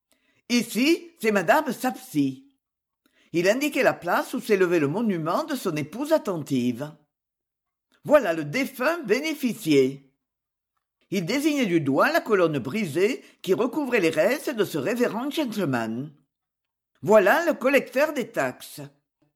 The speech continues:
Il pointait du doigt un vase posé sur un socle qui ressemblait à une brique de savon. « Enfin,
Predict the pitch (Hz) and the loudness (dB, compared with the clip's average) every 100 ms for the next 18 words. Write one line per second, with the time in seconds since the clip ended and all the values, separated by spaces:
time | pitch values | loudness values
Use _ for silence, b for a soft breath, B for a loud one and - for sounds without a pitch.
0 | _ 180 165 233 294 302 240 180 139 160 | _ -6 -2 0 0 0 -2 -2 0 2
1 | 330 277 175 180 147 147 240 269 240 - | 2 0 0 2 2 0 -2 -2 -2 -2
2 | 147 143 139 143 170 262 - B B - | 0 0 -2 0 2 2 -4 B B -2
3 | 185 233 - 208 151 208 302 302 175 127 | 0 2 0 0 0 0 2 2 2 -2
4 | 143 269 349 269 247 185 139 123 110 135 | -2 -2 0 0 0 0 0 -2 -2 -8
5 | - _ _ _ _ _ _ _ _ _ | -14 _ _ _ _ _ _ _ _ _
6 | _ _ 262 240 - 214 | _ _ 0 2 4 2